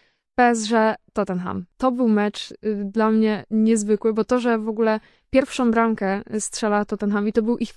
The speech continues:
pierwszy strzał w tym spotkaniu. Richarlison po fenomenalnej asyście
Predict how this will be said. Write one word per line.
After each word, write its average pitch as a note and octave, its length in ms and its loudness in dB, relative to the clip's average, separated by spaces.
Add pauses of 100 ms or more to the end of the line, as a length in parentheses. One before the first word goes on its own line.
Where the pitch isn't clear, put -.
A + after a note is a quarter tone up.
pierwszy B3+ 640 0 (120)
strzał A3 520 0
w - 60 -12
tym A3+ 160 0
spotkaniu. G#3+ 600 -2
Richarlison A3+ 680 0
po A3+ 340 0
fenomenalnej A3+ 680 2
asyście F#3+ 460 -6